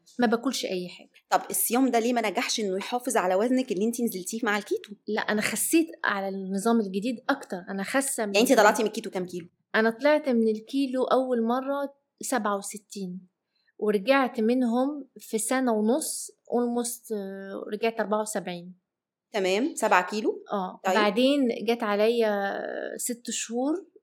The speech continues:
Speaker 1: آه، ما، ما كنتش عاملة أي حاجة، كنت بهبد. يعني باكل
Speaker 2: كان في
Speaker 1: لمجرد
Speaker 2: ظروف يعني
Speaker 1: الأكل. آه.
Speaker 2: معينة
Speaker 1: آه،
Speaker 2: بتمري
Speaker 1: كنت
Speaker 2: بيها؟
Speaker 1: ب-، آه، كنت بعمل أي حاجة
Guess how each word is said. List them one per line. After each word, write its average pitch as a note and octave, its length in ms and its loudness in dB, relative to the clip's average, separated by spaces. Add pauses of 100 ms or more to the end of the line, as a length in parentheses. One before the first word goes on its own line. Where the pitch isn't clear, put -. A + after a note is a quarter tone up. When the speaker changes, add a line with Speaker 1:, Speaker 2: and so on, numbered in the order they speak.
(180)
Speaker 1:
آه، A3 120 -4
ما، G#3+ 260 -6
ما G#3+ 200 -2
كنتش A3+ 380 -4
عاملة G#3+ 240 0
أي G3+ 200 0
حاجة، F3+ 300 -12 (100)
كنت G3+ 220 -4
بهبد. F3+ 380 -4 (680)
يعني F#3 200 -4
باكل G#3+ 280 -4
Speaker 2:
كان G3 100 4
في G3 80 -2
Speaker 1:
لمجرد G#3+ 200 4
Speaker 2:
ظروف A3 240 4
يعني G#3+ 260 8
Speaker 1:
الأكل. A3 120 6
آه. G3 40 2
Speaker 2:
معينة F#3+ 360 6
Speaker 1:
آه، G4+ 360 2
Speaker 2:
بتمري A3 220 4
Speaker 1:
كنت G#3 80 0
Speaker 2:
بيها؟ D4+ 280 2
Speaker 1:
ب-، - 140 -10
آه، G3+ 240 -4
كنت C4 180 -6
بعمل C#4+ 320 2
أي C4+ 240 2
حاجة A3+ 300 0